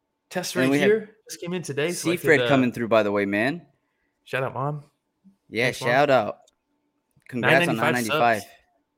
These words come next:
Speaker 2: Thank you, thank you.
Speaker 1: Let's get to a thousand.
Speaker 2: But like we talked about in the beginning, yeah, we're trying to get to that thousand.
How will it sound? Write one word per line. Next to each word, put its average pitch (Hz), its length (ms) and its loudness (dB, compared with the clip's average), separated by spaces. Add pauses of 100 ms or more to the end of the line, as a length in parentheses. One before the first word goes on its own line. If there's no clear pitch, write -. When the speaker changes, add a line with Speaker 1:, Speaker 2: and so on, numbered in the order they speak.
(160)
Speaker 2:
Thank 113 280 -6
you, 101 100 -8
thank 110 380 -6
you. 90 60 -8
Speaker 1:
Let's 85 100 -14
get 131 140 -14
to 131 120 -2
a 127 60 0
thousand. 131 840 -12
Speaker 2:
But 139 120 0
like 147 160 2
we 160 80 -2
talked 202 180 2
about 185 120 0
in 180 40 0
the 170 60 -6
beginning, 160 260 0
yeah, 151 220 2
we're 123 160 -6
trying 185 340 -4
to 170 60 -4
get 165 140 -4
to 160 80 -6
that 143 140 -2
thousand. 135 600 0